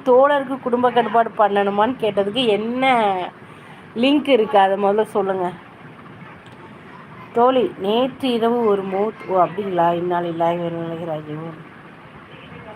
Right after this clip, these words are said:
கிளம்பி போய் விட்டேன், அதான் வர முடியல. ஓகே, ஓகே, ஓகே, ஃபைன்.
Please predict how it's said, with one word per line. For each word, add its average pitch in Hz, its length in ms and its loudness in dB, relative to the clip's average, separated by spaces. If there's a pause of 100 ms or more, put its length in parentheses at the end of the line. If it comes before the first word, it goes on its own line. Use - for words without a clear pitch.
(300)
கிளம்பி 226 600 0
போய் 202 180 0
விட்டேன், 185 380 -6
அதான் 180 320 0
வர 185 200 2
முடியல. 196 440 0
ஓகே, 247 380 2
ஓகே, 170 280 -4
ஓகே, 156 260 -10
ஃபைன். 170 280 -4